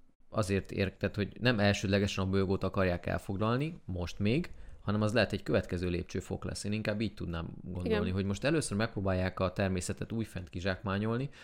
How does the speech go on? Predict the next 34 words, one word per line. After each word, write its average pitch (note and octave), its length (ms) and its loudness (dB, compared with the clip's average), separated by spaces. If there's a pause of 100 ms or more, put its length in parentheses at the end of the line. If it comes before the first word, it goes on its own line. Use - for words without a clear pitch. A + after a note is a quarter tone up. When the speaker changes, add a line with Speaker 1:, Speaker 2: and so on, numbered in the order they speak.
Speaker 1:
mert B2 140 4
az D#3 60 6
is - 80 0
érdekes, G#2+ 340 4
hogy A2 120 0
honnan B2 240 6
jöttek F#2 320 0
rá G#2+ 180 2
egyébként, F#2 400 -2
hogy F#2 120 -4
a F#2+ 80 0
bálnáknak, F#2 580 -2
nem F#2 160 -6
tudom, G2 240 -10
így F#2+ 160 -8
a, F#2 100 -4 (920)
a, - 60 -16 (460)
nem - 100 -18 (140)
tudom, - 160 -14 (280)
<laughs> - 260 4
gerincvelőjének G2 800 -6
folyadéka, G2 600 -6
vagy - 200 -10
hát, - 260 -14 (200)
vagy - 100 -8
Speaker 2:
Igen, G#3+ 180 0
Speaker 1:
folyadéka, G3+ 380 0
Speaker 2:
valami G#3+ 220 4
ilyesmi, G#3+ 300 -4
Speaker 1:
hogy G#3 100 0
Speaker 2:
igen. G2+ 40 2 (120)
Speaker 1:
megállítja F2 500 0
az F2 180 0
öregedést. A2 680 -2